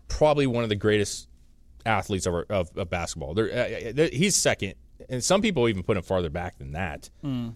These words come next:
Speaker 1: But I would, I would argue that he's the second most dominant player ever. Um, and a lot of, like, the big thing about him was, and he's a very different player than Jordan. That's another thing, is how do you c-, compare the two?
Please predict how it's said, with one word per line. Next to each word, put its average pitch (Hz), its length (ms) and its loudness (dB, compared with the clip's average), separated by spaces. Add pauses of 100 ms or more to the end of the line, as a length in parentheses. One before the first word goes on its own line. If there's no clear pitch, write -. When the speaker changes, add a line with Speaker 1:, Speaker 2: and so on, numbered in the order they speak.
Speaker 1:
But 135 140 4
I 135 140 2
would, 175 260 4
I 143 120 4
would 170 140 2
argue 127 280 2
that 110 120 0
he's 110 200 -4
the 104 60 -2
second 101 360 -2
most 95 200 -4
dominant 90 360 -2
player 82 480 -4
ever. 92 320 -2 (360)
Um, 95 380 0
and 117 300 0
a 127 60 0
lot 123 260 4
of, 160 160 2
like, 113 280 -4
the 139 100 2
big 160 220 0
thing 170 140 0
about 147 220 2
him 139 220 -2
was, 104 200 0
and 120 140 -4
he's 147 180 0
a 131 40 2
very 135 220 0
different 120 380 -2
player 95 340 0
than 85 400 -6
Jordan. 95 400 0
That's 107 220 -2
another 123 300 2
thing, 110 180 -2
is 95 80 -2
how 117 140 0
do 135 60 -2
you 120 140 -2
c-, 101 100 -10
compare 123 340 -4
the 120 100 -4
two? 90 220 -6